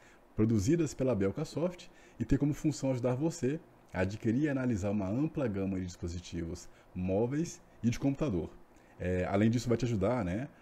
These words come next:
a realizar várias tarefas analíticas, realizar pesquisas em todo o caso que você tá atuando, além de marcar artefatos, criar relatórios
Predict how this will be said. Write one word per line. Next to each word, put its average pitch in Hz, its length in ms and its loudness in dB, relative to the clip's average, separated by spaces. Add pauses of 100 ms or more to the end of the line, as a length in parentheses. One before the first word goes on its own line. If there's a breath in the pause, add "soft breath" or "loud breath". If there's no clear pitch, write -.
(100)
a 87 540 -4
realizar 120 480 2
várias 113 240 2
tarefas 95 440 0
analíticas, 101 680 -4 (260 loud breath)
realizar 107 320 0
pesquisas 165 680 0 (280 loud breath)
em 104 100 -2
todo 139 220 4
o 123 40 2
caso 120 280 0
que - 60 -4
você 101 140 -4
tá 107 60 -2
atuando, 101 580 -2 (340 loud breath)
além 117 380 4
de 117 460 2
marcar 107 340 -2
artefatos, 117 680 -2
criar 107 220 0
relatórios 120 720 -2